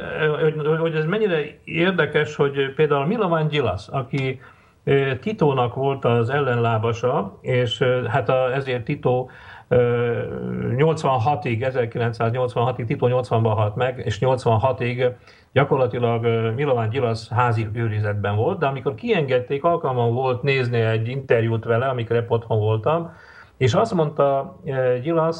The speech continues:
hogy, ö, hát kilátott olyan, ö, ö, szerb, olyan kultúrát, mint a szerb kultúra, hogyha két férfi találkozik az utcán, és meglát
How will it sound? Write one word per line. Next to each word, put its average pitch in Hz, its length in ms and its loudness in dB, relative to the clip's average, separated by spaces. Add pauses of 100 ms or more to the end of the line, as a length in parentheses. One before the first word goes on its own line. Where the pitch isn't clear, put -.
hogy, 147 260 2
ö, 143 180 2 (480)
hát 113 80 2
kilátott 156 600 0
olyan, 135 400 2
ö, 117 180 2 (260)
ö, 123 260 0
szerb, 127 560 -2
olyan 156 260 0
kultúrát, 123 580 -2
mint 120 200 -4
a 120 80 2
szerb 165 500 0
kultúra, 113 840 0 (240)
hogyha 123 260 4
két 220 320 -2
férfi 170 480 0
találkozik 123 680 0
az 120 140 2
utcán, 127 500 -2
és 120 160 -4
meglát 127 680 0